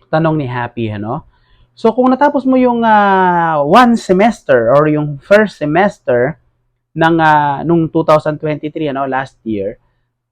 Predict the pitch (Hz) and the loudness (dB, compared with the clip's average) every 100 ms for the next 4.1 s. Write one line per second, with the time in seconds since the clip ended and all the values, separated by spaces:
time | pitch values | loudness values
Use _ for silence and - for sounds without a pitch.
0 | - 170 175 202 208 196 190 185 190 165 | -2 0 2 0 0 0 0 0 0 -2
1 | 143 131 127 123 113 - 95 95 87 85 | -2 0 0 -2 -6 -8 -8 -8 -8 -12
2 | - - 190 190 185 180 160 160 - 170 | -12 -2 0 2 0 -2 -4 -8 -6 -8
3 | 139 135 135 120 120 123 104 87 - 120 | -6 -10 -8 -8 -8 -10 -14 -14 -14 -12
4 | 104 | -12